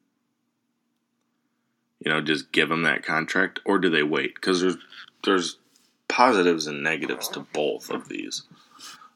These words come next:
Um, they go out there and sign him. They're gonna get him. Well, okay, so if they,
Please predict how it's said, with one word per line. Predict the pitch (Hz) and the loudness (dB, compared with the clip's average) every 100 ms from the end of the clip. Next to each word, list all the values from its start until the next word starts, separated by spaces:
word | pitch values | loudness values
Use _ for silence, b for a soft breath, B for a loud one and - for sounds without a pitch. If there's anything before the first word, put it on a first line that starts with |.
| - | -4
Um, | 90 92 78 69 67 _ _ _ _ _ _ _ _ _ _ _ _ _ _ _ _ _ _ _ - | 0 2 0 -4 -10 _ _ _ _ _ _ _ _ _ _ _ _ _ _ _ _ _ _ _ 4
they | 110 | 6
go | 107 | 6
out | 101 95 | 4 4
there | 95 | 4
and | 87 | 4
sign | - - 87 82 | 2 2 2 2
him. | 80 78 _ _ _ _ _ _ _ _ _ _ _ _ - | 0 -4 _ _ _ _ _ _ _ _ _ _ _ _ 2
They're | 92 | 4
gonna | 92 82 | 6 4
get | 82 | 2
him. | 76 71 - _ _ _ _ _ _ _ _ _ _ _ _ _ _ _ _ _ _ _ _ _ _ _ _ _ _ _ _ _ _ _ _ - _ _ _ _ _ _ - | 0 -4 -10 _ _ _ _ _ _ _ _ _ _ _ _ _ _ _ _ _ _ _ _ _ _ _ _ _ _ _ _ _ _ _ _ -20 _ _ _ _ _ _ 0
Well, | 98 92 - B B B B B B _ _ _ _ _ _ _ _ _ _ - - | 2 2 0 B B B B B B _ _ _ _ _ _ _ _ _ _ -6 -4
okay, | 78 62 | -2 -4
so | - 90 | -2 0
if | 90 | 2
they, | - 95 | 6 6